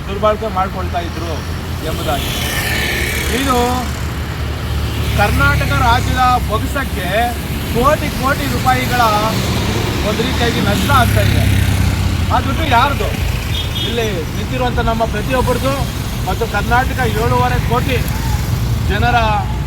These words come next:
ತೆರಿಗೆ ದುಡ್ಡಿನಲ್ಲಿ ಅವರನ್ನು ನಾವು ಒಂದು ರೀತಿಯಾಗಿ ನಮ್ಮ ಕೆಲಸಕ್ಕೆ ಆಯೋಜನೆ ಮಾಡ್ಕೊಂಡಿದ್ದೀವಿ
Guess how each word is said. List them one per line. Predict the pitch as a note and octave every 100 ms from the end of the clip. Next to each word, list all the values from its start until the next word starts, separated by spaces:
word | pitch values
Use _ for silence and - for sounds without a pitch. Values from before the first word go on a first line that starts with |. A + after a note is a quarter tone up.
| - A3
ತೆರಿಗೆ | G#3+ C4 D4+ C#4
ದುಡ್ಡಿನಲ್ಲಿ | A#3+ A3 - A#3+
ಅವರನ್ನು | A3+ G#3+ A3 G#3+ G#3+
ನಾವು | G#3+ G#3
ಒಂದು | G3+ G3
ರೀತಿಯಾಗಿ | A3 A#3 A3 G#3+ A3 G3+ F#3 - - -
ನಮ್ಮ | F#3+ A3 A3
ಕೆಲಸಕ್ಕೆ | G3 F#3 G#3 A3 B3 - G#3+
ಆಯೋಜನೆ | F#3 F3 B3 A#3+ B3
ಮಾಡ್ಕೊಂಡಿದ್ದೀವಿ | A#3+ B3 B3 B3+ C4 B3+